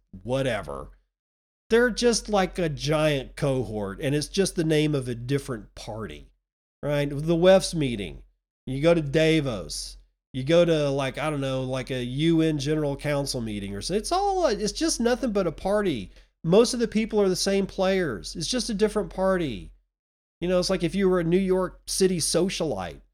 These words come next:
"Oh, it's the spring party over at the McDonough's. Oh, it's the fall party over here." It's the same guest list.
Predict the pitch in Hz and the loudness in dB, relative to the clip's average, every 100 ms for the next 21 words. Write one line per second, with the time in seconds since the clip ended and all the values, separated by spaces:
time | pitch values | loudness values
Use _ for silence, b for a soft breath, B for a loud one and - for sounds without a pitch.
0 | _ _ _ _ - 208 185 - 156 - | _ _ _ _ 0 2 2 -2 -4 -2
1 | 190 196 180 190 190 185 190 185 185 190 | 0 0 0 0 2 4 4 4 2 0
2 | 185 202 202 165 190 190 117 76 - 175 | 2 2 2 0 0 0 -4 -6 -8 -2
3 | 202 190 175 - 175 175 196 196 - 170 | 0 2 2 -2 -6 -2 0 0 0 0
4 | 151 131 143 160 165 196 B B B 277 | 0 0 0 -2 -2 -4 B B B 2
5 | - 302 - - 240 262 262 247 - 143 | 2 0 0 2 2 2 0 -2 -6 -4
6 | 127 233 302 - 220 135 85 - - | 2 4 4 0 -2 -2 -2 -6 -10